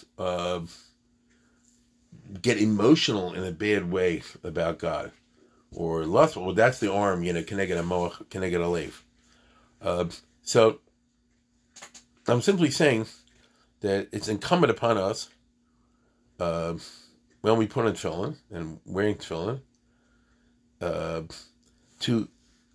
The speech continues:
and, and part of the davening as well, to every day re-evoke the, uh, stories of the Egypt, Yetzias Mitzrayim, uh, which I don't know if everybody does,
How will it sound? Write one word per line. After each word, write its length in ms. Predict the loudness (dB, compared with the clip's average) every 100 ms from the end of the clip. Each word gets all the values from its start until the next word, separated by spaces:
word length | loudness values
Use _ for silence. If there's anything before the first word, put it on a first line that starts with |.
| _ 2
and, 160 | 2 4
and 400 | 2 0 -8 2
part 180 | 4 6
of 100 | 6
the 60 |
davening 280 | 6 6 2
as 80 | -4
well, 340 | 0 0 0 _ _ _ _ -8
to 120 | 0
every 220 | 2 4 4
day 200 | 4 4
re-evoke 520 | 4 4 4 2 0
the, 220 | -2 -2
uh, 60 | -2
stories 480 | -2 0 0 -2
of 160 | -2 -2
the 260 | -2 -2 -2
Egypt, 380 | -2 -4 -8 -18 -20 _ _ _ _ _ _
Yetzias 320 | -6 -2 -2 -2
Mitzrayim, 400 | 0 2 0 -4 _ _ _ _ _ _ _ -14
uh, 380 | -10 -8 -8 -10 -14 _
which 300 | -6 -4 0
I 60 | 2
don't 120 | 4
know 180 | 4 4
if 100 | 6
everybody 260 | 4 4 2
does, 360 | 0 -2 -4